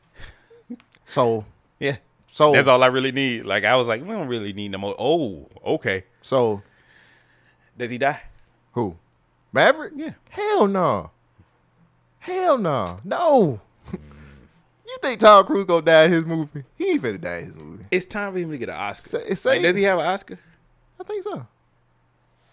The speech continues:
Speaker 2: Um,
Speaker 1: Say that dying shit for, like, Will Smith movies and shit like that. Tom Cruise don't do that
Speaker 2: <laughs>
Speaker 1: shit. Tom Cruise don't die. He's the fucking hero.
Speaker 2: There's a Will Smith career joke somewhere in there. I just, I,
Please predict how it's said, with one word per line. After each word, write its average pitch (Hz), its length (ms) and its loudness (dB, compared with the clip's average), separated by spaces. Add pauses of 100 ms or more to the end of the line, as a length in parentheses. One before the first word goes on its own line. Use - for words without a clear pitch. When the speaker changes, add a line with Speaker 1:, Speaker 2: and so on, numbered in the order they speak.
Speaker 2:
Um, - 200 -20
Speaker 1:
Say 427 260 -6
that 370 180 -2
dying 226 260 0
shit 202 220 -4
for, 185 80 -8
like, 170 200 -2
Will 208 220 -4
Smith 185 240 -2
movies 127 320 -6
and 104 80 -10
shit 98 180 -8
like 101 140 -6
that. 101 180 -8
Tom 254 240 -6
Cruise 202 200 -10
don't 165 140 -8
do 143 100 -8
that 135 140 -2
Speaker 2:
<laughs> 196 380 -8
Speaker 1:
shit. 139 100 -10 (440)
Tom 339 180 -10
Cruise 277 160 -4
don't 226 160 0
die. 175 220 0
He's 185 380 -2
the 269 80 -12
fucking 302 320 -2
hero. 285 480 -4
Speaker 2:
There's 117 180 0
a 98 80 -4
Will 107 240 -4
Smith 107 300 -10
career 95 320 -8
joke 98 260 -10
somewhere 101 320 -12
in 95 100 -10
there. 95 160 -8
I 90 60 -6
just, 80 220 -16
I, 85 140 -4